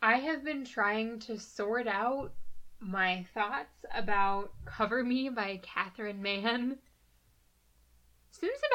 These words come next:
about three o'clock this afternoon, and it is currently eight P M. And I just,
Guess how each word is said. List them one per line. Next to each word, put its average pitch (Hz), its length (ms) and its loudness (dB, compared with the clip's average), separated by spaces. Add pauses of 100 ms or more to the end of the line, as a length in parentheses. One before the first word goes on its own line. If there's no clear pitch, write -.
about 302 240 4
three 269 380 0
o'clock 214 440 2
this 180 160 -8
afternoon, 151 800 -6
and 269 160 -2
it 392 120 2
is 403 140 4
currently 220 640 2
eight - 320 -2
P 196 200 -10
M. - 300 -12 (1120)
And 311 160 -2
I - 260 -8
just, - 300 -6